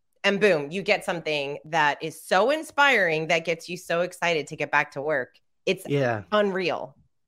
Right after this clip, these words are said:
Speaker 2: Oh, one thousand percent. And one of my favorite takeaways from my podcast episode with Steven, I remember he told me that he kept a little replica cannon on his desk.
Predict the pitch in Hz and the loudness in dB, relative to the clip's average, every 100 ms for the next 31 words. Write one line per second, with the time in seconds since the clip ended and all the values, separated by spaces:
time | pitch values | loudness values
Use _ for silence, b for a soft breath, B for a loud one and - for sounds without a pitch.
0 | _ - 170 139 151 165 147 151 147 151 | _ 0 2 4 2 0 0 0 0 -4
1 | 139 120 151 135 120 120 156 170 151 165 | -4 -4 0 0 -2 -2 0 0 0 0
2 | 151 143 - 131 135 127 123 139 123 117 | 0 -2 -2 -2 0 -2 -2 -6 -4 -4
3 | 123 123 113 123 - 127 - 120 113 110 | -2 -4 -2 -4 -2 -4 -6 -8 -8 -6
4 | 107 - 139 131 113 107 b b b b | -8 -6 -4 -4 -6 -10 b b b b
5 | - 143 147 151 139 135 131 147 143 127 | 0 2 4 2 0 -4 -2 0 0 0
6 | 127 117 107 - b b 131 131 123 147 | -2 -2 -6 -12 b b -4 -2 0 0
7 | 139 135 143 151 139 135 135 135 131 117 | 0 0 2 2 4 2 2 -2 0 -4
8 | - 147 165 147 117 110 107 95 120 107 | -4 -4 -2 0 -2 -4 -6 -6 -6 -6
9 | - - | -8 -14